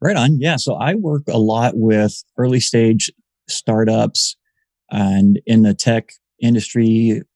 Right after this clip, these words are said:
a lot in the fitness and healthcare industry, but primarily helping those early stage startups build out their M V P, figure out what's working, what's not. And then once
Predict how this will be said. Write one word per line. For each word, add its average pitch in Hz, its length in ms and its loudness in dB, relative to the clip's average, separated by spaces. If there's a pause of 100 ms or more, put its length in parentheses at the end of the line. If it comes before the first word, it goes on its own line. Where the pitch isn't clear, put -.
(320)
a 113 40 -2
lot 107 260 0
in 113 60 6
the 107 80 4
fitness 120 600 -2
and 101 320 0
healthcare 113 440 -2
industry, 113 600 2 (420)
but - 160 -2
primarily 143 480 2
helping 117 240 0
those 117 180 4
early 120 220 2
stage 113 280 0
startups 110 420 -2
build 113 360 2
out 107 280 -2
their 104 200 0
M 113 200 4
V 110 180 0 (100)
P, 117 280 2
figure 107 360 0
out 104 100 -2
what's 107 280 -2
working, 110 420 4
what's 107 240 -2
not. 107 420 2 (100)
And 110 100 2
then 104 240 6
once 110 480 0